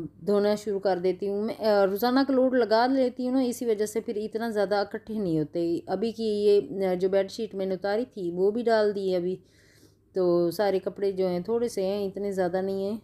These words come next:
तो एक लोड तो हो ही जाएगा।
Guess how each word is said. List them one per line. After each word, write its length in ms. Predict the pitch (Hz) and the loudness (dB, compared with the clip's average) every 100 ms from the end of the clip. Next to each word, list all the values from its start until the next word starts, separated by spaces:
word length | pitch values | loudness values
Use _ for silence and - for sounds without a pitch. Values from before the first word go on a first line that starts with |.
| _ | _
तो 560 | 180 165 165 170 170 - | -2 0 2 2 0 0
एक 200 | 180 180 | -2 0
लोड 320 | 180 180 180 | 2 2 0
तो 180 | 180 170 | -2 -2
हो 220 | 180 202 | 0 0
ही 200 | 202 196 | 0 -2
जाएगा। 400 | 170 170 170 208 | -2 0 0 -4